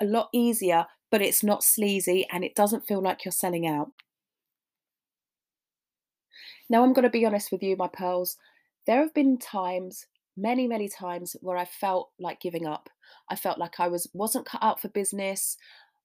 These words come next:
I was like, pretty much everything I touched turns to fucking shit.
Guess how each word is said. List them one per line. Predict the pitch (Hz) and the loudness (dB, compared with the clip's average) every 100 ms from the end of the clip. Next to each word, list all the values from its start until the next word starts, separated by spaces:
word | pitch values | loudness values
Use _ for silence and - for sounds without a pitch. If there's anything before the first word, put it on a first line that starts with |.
| - | -2
I | 185 | 0
was | 185 | 0
like, | 185 - | -2 -2
pretty | - 233 208 | -4 -4 -2
much | 190 - - - | -2 -4 -8 -6
everything | 190 196 - 180 | -4 -4 -6 -4
I | 175 | -4
touched | - 185 - | -4 -8 -8
turns | 185 170 170 | -8 -8 -6
to | 165 160 _ - | -8 -8 _ -10
fucking | 185 - 170 160 | -8 -6 -8 -6
shit. | - - 170 190 - | -4 0 0 0 -6